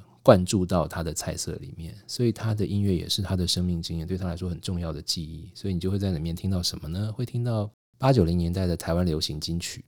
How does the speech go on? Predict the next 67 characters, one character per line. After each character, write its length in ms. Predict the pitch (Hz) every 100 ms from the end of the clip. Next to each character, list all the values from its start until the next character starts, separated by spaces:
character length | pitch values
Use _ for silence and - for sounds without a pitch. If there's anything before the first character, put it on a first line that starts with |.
| -
那 80 |
你 120 | 131 82
觉 100 | 82
得 80 |
这 80 | 87
样 100 | 101
听 160 | 90 95
会 60 |
不 80 | 95
会 60 | 90
很 80 | 78
像 120 | 87
啤 160 | 78
酒 160 | 78 76
屋？ 200 | 73 76 -
不 80 | 92
会， 260 | 113 - - -
因 80 |
为 40 | 117
它 120 | 120
的 80 | 110
音 120 | 120
量 140 | 123 101
调 160 | 82
得 80 | 85
刚 160 | 82 85
刚 160 | 82
好， 240 | 87 - _
所 140 | - 131
以 20 |
听 160 | - 160
起 120 | 101
来 80 | 98
很 80 |
OK， 440 | 90 101 - 107 82
听 120 | 76
陈 160 | 98 90
淑 160 | 87 82
桦 160 | 104
啊， 160 | 85 78
听 160 | 87
伍 220 | 87 78 82
佰 80 | -
啊， 140 | - -
听 160 | 90
任 120 | 95
贤 240 | 82 - 82
齐 360 | - - -
啊， 160 | 82 90
听 140 | - 87
李 80 |
宗 200 | - 82
盛 220 | 87 - 85
啊， 340 | - 92 - _ -
配 160 | 123
他 140 | 95 98
的 100 | 92
fine 240 | 90 90
dining 320 | 90 90 80
的 80 | 71
那 80 | 76
些 120 | 80
菜， 320 | - - 85 _ _ _
整 140 | - 82
个 100 | 92
味 120 | 107
道 160 | 101